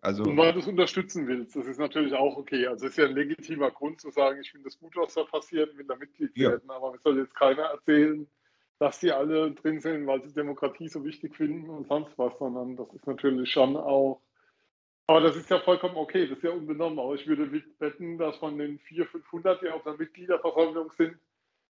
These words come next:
Speaker 2: dreihundert dabei sind, die schon da waren, als weniger als fünftausend Mitglieder waren.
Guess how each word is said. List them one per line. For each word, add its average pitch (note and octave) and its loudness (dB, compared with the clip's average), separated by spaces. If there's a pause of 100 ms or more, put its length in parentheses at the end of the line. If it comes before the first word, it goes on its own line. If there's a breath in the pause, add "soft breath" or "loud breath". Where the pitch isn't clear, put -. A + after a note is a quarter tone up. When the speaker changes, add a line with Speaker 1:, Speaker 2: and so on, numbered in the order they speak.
(520)
Speaker 2:
dreihundert F3 6
dabei E3+ 4
sind, E3+ -10
die D#3 -10
schon D#3+ -6
da D#3 -2
waren, E3 -4
als E3 -12
weniger D#3+ -4
als C#3+ -8
fünftausend C#3 -6
Mitglieder A#2 -12
waren. A#2+ -14